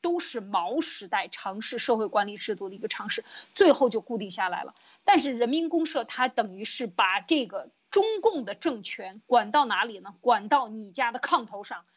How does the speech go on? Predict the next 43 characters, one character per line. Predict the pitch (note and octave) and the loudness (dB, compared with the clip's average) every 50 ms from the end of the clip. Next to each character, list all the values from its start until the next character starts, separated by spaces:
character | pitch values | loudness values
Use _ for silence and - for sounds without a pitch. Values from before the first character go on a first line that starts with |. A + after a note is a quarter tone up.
| _ _ _ _ - | _ _ _ _ -10
你 | A#3+ A#3 A#3 A#3 A3 G3+ | -6 -6 -6 -6 -6 -6
家 | - D#4 D4+ D4 D4+ D#4 | 0 2 2 4 4 2
的 | C4+ B3+ B3 | 0 -2 -4
夫 | - - F#4 E4 E4+ | -6 -6 0 0 0
妻 | E4 - E4+ E4+ E4 | 0 2 0 0 2
两 | C4+ A#3+ F#3+ F#3+ G3 G3 | 2 0 -2 -4 -6 -8
个 | A#3+ B3 | -8 -8
睡 | - - - G4 E4 C4 | -8 -6 -4 -2 -2 -2
觉 | G#3 - D4 B3 A3 | 0 0 0 0 0
的 | G#3+ F3+ | -4 -8
枕 | - A#3 G#3+ F3 F3 | -6 -8 -8 -8 -10
头 | _ - G#3 | _ -12 -10
边。 | F3+ F#3+ A3 G#3+ G#3+ A3+ _ _ _ _ _ _ _ _ _ _ _ _ _ - | -8 -6 -6 -8 -8 -10 _ _ _ _ _ _ _ _ _ _ _ _ _ -4
这 | - - A#4 G4+ C#4 | 2 4 4 4 4
是 | - - C4 C4 | 0 0 -2 -2
历 | C4+ G4 A#4+ A4+ D4 B3+ | 0 0 0 0 0 -2
史， | - - - - - G#3 G#3+ | -2 -4 -6 -8 -10 -12 -16
过 | - - - F#4+ D#4 | -10 -2 2 2 2
去 | - - - D4+ A3+ | 2 2 0 -2 -2
中 | - F#4+ F#4+ F#4 F4 | 0 -2 -2 -2 0
国 | C#4+ A3 A#3+ B3 | 2 2 2 2
从 | - - A#3+ C4+ | 0 -4 -4 -4
夏 | - - - A4 E4+ - B3 B3 | -2 0 0 0 0 0 -2 -2
朝 | A#3 - - G#3 G3+ A#3 | -2 -4 -6 -4 -4 -4
见 | - - - F4+ D#4 A3+ A3+ - | -6 -2 -2 -2 -2 -2 -6 -6
证 | D4 C4 A3 G3 - _ _ _ _ - | -8 -8 -8 -10 -18 _ _ _ _ -6
有 | A3 G#3+ G3 F#3+ | -4 -4 -4 -2
了 | F#3+ G3+ A3+ A#3+ | -2 -4 -4 -4
这 | - - C#4+ | -2 -2 0
个 | G#3+ B3 | 0 2
历 | C#4+ E4 F#4 D#4+ | 2 4 4 4
史 | - - A#3 | 2 0 -4
记 | G3+ - B3+ A#3 | -8 -8 -8 -8
载， | F3 G#3 F#3 - _ - - - - - - A4+ A4 A4 | -6 -8 -10 -10 _ -20 -20 -18 -18 -16 -6 0 2 6
一 | F#4+ C#4 A#3+ | 6 6 4
直 | F3 - - - G#3+ A3 A3 | 4 0 -2 -2 -2 0 4
到 | - A#3+ G3+ G3+ | 4 4 4 4
中 | - - E4 D#4+ D#4+ E4 C#4+ | 2 2 2 4 4 2 2
共 | D#4+ C4 A3 G3+ | 0 -4 -6 -6
夺 | - G3 A3+ C#4+ | -2 0 0 2
取 | C#4+ - - F#3+ | 0 -2 -8 -8
政 | - B3 A3+ G#3+ | -8 -8 -8 -6
权， | - - - F#3 F#3 G#3+ | -8 -8 -10 -10 -12 -12